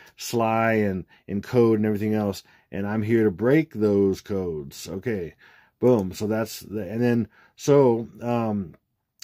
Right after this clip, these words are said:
so this is the first day that begins. So what they're gonna do is on this date, roughly eighteen going to nineteen, it's pretty, pretty, pretty much gonna happen on the nineteenth for the most part,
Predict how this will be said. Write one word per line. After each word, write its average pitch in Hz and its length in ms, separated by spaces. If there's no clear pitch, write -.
so 127 140
this 147 200
is 175 120
the 156 120
first 156 300
day 147 120
that 127 120
begins. 123 340
So 127 80
what 143 140
they're 170 100
gonna 165 120
do 151 200
is 120 100
on 123 180
this 156 200
date, 120 380
roughly 135 400
eighteen 143 300
going 135 200
to 135 60
nineteen, 127 400
it's 107 100
pretty, 139 220
pretty, 131 260
pretty 143 180
much 139 200
gonna 123 220
happen 120 280
on 113 60
the 110 80
nineteenth 110 560
for 110 60
the 107 60
most 107 220
part, 107 280